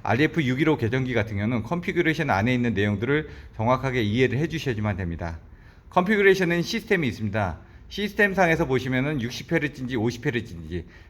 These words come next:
상회전이 에이비씨인지, 그래서 이 상회전 방향에 맞게 들어오지 않았을 경우는 에이씨비로 이렇게 바꿔주시면 됩니다.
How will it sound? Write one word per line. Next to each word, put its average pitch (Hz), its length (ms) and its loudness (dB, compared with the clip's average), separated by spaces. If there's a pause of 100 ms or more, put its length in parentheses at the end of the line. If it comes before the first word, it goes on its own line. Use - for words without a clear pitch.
상회전이 180 720 4
에이비씨인지, 110 880 0
그래서 135 320 -2 (260)
이 139 160 0
상회전 185 420 2
방향에 151 320 4
맞게 110 280 2
들어오지 127 340 -2
않았을 110 360 -2
경우는 107 300 -2
에이씨비로 143 520 0
이렇게 120 280 0
바꿔주시면 113 600 -4
됩니다. 87 440 -4